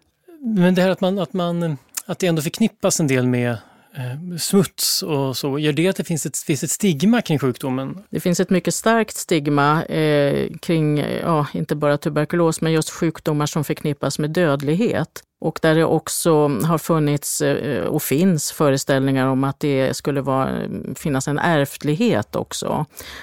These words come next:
Speaker 2: Att, eh, finns det ett tuberkulosfall i din släkt, då kan man, eh, bli väldigt rädd. Och jag vet i, i vissa kulturer att man, om du har en, en dotter till exempel som, som insjuknar, så är det ju så att, eh,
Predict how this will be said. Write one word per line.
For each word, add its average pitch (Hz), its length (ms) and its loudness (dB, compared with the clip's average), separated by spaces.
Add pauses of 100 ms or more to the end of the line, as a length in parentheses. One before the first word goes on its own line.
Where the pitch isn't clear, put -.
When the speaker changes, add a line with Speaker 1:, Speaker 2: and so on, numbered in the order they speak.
(120)
Speaker 2:
Att, - 340 -6
eh, 113 220 -4
finns 156 440 -2
det 143 100 0
ett 139 100 -2
tuberkulosfall 139 1080 -2
i 139 220 -2
din 139 260 -2
släkt, - 540 -4
då 156 220 -4
kan 151 240 0
man, 139 340 2
eh, - 300 -6 (300)
bli 151 360 -2
väldigt 156 360 2
rädd. 131 480 0
Och 135 540 -2
jag 143 180 2
vet 180 380 0
i, 147 500 0
i 143 40 -2
vissa 143 300 -2
kulturer 135 600 0
att - 320 -2
man, 131 380 2 (580)
om 143 280 -2
du 139 80 0
har 139 200 2
en, 131 300 0
en 98 220 -2
dotter 135 360 0
till 139 160 -2
exempel 131 560 -2
som, 135 380 2
som 127 440 0
insjuknar, 135 640 -2
så 139 420 0
är 135 240 0
det 135 60 -2
ju 139 160 -2
så 131 320 0
att, - 300 -2
eh, 127 200 2